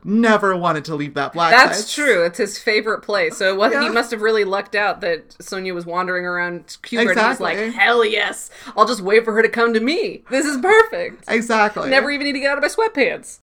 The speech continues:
Speaker 2: Uh, we'll call DoorDash and just wait it out." So the boys,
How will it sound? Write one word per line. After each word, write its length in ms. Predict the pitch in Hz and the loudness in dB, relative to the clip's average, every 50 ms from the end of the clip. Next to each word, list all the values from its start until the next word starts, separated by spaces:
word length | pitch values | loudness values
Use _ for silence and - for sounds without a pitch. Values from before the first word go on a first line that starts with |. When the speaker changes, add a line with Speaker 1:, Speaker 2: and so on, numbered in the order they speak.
| _ | _
Speaker 2:
Uh, 160 | - 180 175 180 | -8 -8 -6 -6
we'll 120 | 190 202 | -6 -8
call 180 | 202 - 247 233 | -4 -4 -4 -2
DoorDash 420 | 240 262 285 339 247 170 170 - | -2 -2 -2 -2 -2 -4 -4 -6
and 80 | - 175 | -10 -12
just 120 | 180 - | -12 -10
wait 160 | - 208 214 220 | -8 -8 -6 -6
it 80 | 220 | -4
out." 320 | 240 214 175 - - - - _ _ | -4 -6 -6 -8 -10 -16 -20 _ _
So 600 | - - - 214 196 185 185 185 180 180 180 - - | -14 -6 -2 0 2 2 4 4 4 2 2 0 -2
the 80 | 185 180 | -8 -10
boys, 600 | - 208 202 214 214 208 202 202 190 190 170 | -4 -2 0 2 4 4 2 2 0 -2 -6